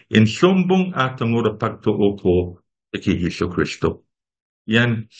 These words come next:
inikagi ki Pablo diat ki Hari Agrippa. Dahil sa otso, imba hari ikatuuan, o bisan kino inyo, hatag banhawan ho mababaya sa mga patay. At ko tagkalaganan sila ng pagtuo taanan mga sulat.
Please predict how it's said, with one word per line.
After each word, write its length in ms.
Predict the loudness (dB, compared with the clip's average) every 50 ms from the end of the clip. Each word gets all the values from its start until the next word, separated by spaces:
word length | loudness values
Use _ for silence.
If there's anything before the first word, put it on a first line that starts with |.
| -20 _ _ _ -2 2
inikagi 560 | 2 2 2 2 0 -2 0 0 -2 -4 -2
ki 180 | 0 0 0 0 0 -4 -8 _ _ _ _ _ _ _ _ _ _ 0
Pablo 320 | 0 0 0 0 -2 -2
diat 400 | 0 0 0 0 0 -2 -6 -4
ki 240 | 0 2 2 2 2
Hari 320 | 0 0 0 0 -2 -2
Agrippa. 480 | -2 -2 -2 0 -2 -2 -2 -2 -4 -4 -6 -10 -18 _ _ _ _ _ _
Dahil 240 | -10 -8 -6 -6 -6
sa 80 | -2 0
otso, 640 | 2 2 2 2 0 0 2 4 4 4 2 -2 -4 -10 -16 -18 -10
imba 560 | _ 2 2 2 2 2 0 0 0 0 2 2
hari 320 | 2 2 2 0 -4 -6
ikatuuan, 800 | -4 -4 -4 -4 -2 -2 -2 0 2 2 2 2 2 0 -4 -6 -8 -10 _ _ _ _ _ _ _ _ _ _ _ _ _ _ _ -4
o 160 | -2 0 2
bisan 400 | 2 2 2 2 0 0 0 0
kino 400 | 0 -2 -2 0 0 0 -2 0
inyo, 400 | 0 2 2 2 2 2 0 -2
hatag 400 | -2 -2 0 0 0 0 2 2
banhawan 480 | 0 0 0 0 -2 -2 0 0 -2
ho 80 | -2 -2
mababaya 560 | -2 -2 -2 -2 -4 -4 -2 -2 -2 -2 -4
sa 80 | -4 -4
mga 320 | -2 0 0 0 0 0
patay. 480 | -2 -2 -2 -2 0 0 0 0 -2 -6 -10 _ _ _ _ -8
At 160 | -8 -6 -2
ko 160 | -2 0 0 0
tagkalaganan 640 | 0 -2 -2 -2 -2 -2 -2 0 0 0 0 0
sila 240 | 0 0 0 0 0
ng 160 | 0 0 -2
pagtuo 480 | -4 -4 -6 -4 -2 0 0 0 0 -2
taanan 480 | -4 -4 -2 0 0 2 2 0 0 0
mga 160 | 0 0 -2
sulat. 480 | 0 0 -2 -2 -2 -4 -8 -8 -10